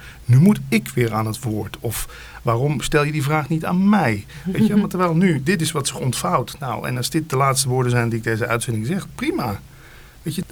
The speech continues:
Speaker 1: en die ik, die wil controle, die wil sturen, die wil dingen vergaren.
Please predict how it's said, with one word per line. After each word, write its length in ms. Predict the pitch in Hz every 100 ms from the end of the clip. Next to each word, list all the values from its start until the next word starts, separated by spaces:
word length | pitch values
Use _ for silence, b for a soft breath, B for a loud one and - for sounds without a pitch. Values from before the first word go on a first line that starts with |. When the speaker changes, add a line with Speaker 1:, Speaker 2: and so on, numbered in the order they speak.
| -
Speaker 1:
en 140 | 143
die 160 | 151 -
ik, 240 | 117 262
die 120 | - 139
wil 220 | 151 135
controle, 640 | 135 135 170 170 160 156
die 100 | 143
wil 140 | 139 139
sturen, 680 | - - 180 165 151 143
die 160 | 135 135
wil 360 | 135 131 127 123 - - -
dingen 280 | 160 170 147
vergaren. 680 | 131 131 - 143 135 123 127